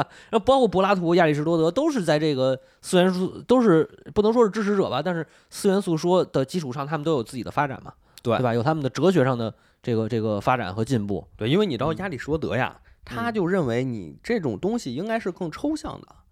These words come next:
Speaker 1: 对，
Speaker 2: 不应该是具体，
Speaker 1: 对。
Speaker 2: 就是他不再探讨这种具体我们世界，呃，往回倒物质上是什么构成的了。
Speaker 1: 嗯。
Speaker 2: 他觉得这个不重要，
Speaker 1: 嗯。
Speaker 2: 可能也没有一个那个东西。他在考虑的是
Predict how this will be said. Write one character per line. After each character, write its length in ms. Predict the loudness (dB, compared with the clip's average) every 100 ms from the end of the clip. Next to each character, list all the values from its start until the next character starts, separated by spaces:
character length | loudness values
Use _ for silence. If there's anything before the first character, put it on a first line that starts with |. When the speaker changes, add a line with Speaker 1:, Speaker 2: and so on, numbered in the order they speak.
| _
Speaker 1:
对， 200 | 4 4
Speaker 2:
不 100 | 4
应 80 | 2
该 180 | 4 4
是 200 | 2 -2
具 240 | -6 -8 -8
体， 160 | -8
Speaker 1:
对。 40 | -6
Speaker 2:
就 100 | -6
是 60 |
他 200 | -2 -2
不 360 | -2 _ -6 -2
再 200 | 0 -2
探 220 | -4 -6
讨 160 | -4 -4
这 120 | -4
种 180 | -4 -8
具 280 | -8 -4 -4
体 240 | -4 -6
我 160 | -6 -6
们 120 | -8
世 220 | -6 -6
界， 180 | -2 -2 -4 -20 _ _
呃， 220 | -4 -2
往 180 | -2 -2
回 140 | 2
倒 100 | 2
物 300 | 2 2 0
质 120 | 2 2
上 180 | 2
是 80 | 0
什 120 | -4
么 80 | -8
构 160 | -6 -6
成 220 | -6 -8
的 80 | -8
了。 140 | -8 -8
Speaker 1:
嗯。 240 | -8 -10 -16
Speaker 2:
他 100 | -8
觉 100 | -4
得 80 | -2
这 140 | -2
个 180 | 0 0
不 240 | 0 -10 -10
重 220 | -6 -6
要， 100 | -8 -10
Speaker 1:
嗯。 20 |
Speaker 2:
可 60 | -6
能 100 | -4
也 80 | -2
没 100 | -2
有 120 | -2
一 100 | -4
个 80 | -6
那 100 | -4
个 80 |
东 200 | -6 -6
西。 120 | -8 -10 -12 _ _ _
他 140 | -4
在 180 | -4 -6 _
考 240 | -10 -8
虑 160 | -6 -4
的 100 | -4
是 220 | -4 -6